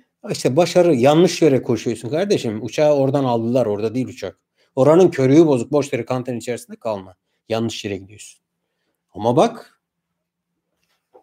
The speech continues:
diyor adam, yığılı ş-, dünyalıkları başarı olarak sayıyor. Başarı bu değil ki. Burada başarı ne? Yalan söylememek başarılı. Ama seçimi kazanamadı. Ama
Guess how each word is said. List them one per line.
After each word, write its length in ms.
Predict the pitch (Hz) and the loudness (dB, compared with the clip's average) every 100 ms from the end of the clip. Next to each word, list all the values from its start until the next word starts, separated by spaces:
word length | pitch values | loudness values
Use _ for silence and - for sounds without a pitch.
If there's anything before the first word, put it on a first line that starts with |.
| - | -2
diyor 260 | 117 101 98 | 0 0 -2
adam, 500 | 113 120 151 156 - - | 0 0 0 -2 -10 -2
yığılı 500 | 127 165 170 156 175 | 2 6 6 6 4
ş-, 260 | - 135 | 0 0
dünyalıkları 640 | 156 156 151 147 - 143 117 | 4 4 2 -2 -4 -4 -4
başarı 340 | 98 104 98 | -4 -6 -8
olarak 300 | 95 101 - | -8 -12 -14
sayıyor. 340 | 107 101 - | -18 -18 -12
Başarı 340 | 107 - 113 113 | -8 -6 -4 -4
bu 60 | |
değil 200 | 147 233 | -4 -4
ki. 220 | - 98 - _ _ _ | -4 -8 -12 _ _ _
Burada 300 | 123 214 226 | 4 6 6
başarı 320 | 143 139 135 | 4 4 2
ne? 160 | 196 240 | 2 0
Yalan 260 | 120 131 226 | 0 2 2
söylememek 580 | 240 262 233 147 113 - | 2 2 4 2 0 -4
başarılı. 400 | 104 113 110 - - | -10 -12 -16 -12 -4
Ama 180 | 143 | -2
seçimi 340 | 160 160 208 240 | 0 0 0 4
kazanamadı. 640 | 247 175 147 135 175 214 _ _ _ - | 4 4 2 2 0 -4 _ _ _ -4
Ama 300 | 135 175 | 2 2